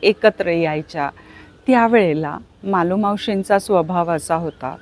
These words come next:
की त्या मनीषाला टार्गेट करायच्या. सगळ्यांना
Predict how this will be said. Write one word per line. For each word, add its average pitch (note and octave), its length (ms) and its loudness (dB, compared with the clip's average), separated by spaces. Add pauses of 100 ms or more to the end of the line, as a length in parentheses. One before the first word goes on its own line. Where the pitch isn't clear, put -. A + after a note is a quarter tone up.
(640)
की B3+ 260 2
त्या A3 160 4
मनीषाला F#3+ 680 0
टार्गेट D3+ 460 -2 (120)
करायच्या. C3+ 460 -16 (1300)
सगळ्यांना G#3+ 540 2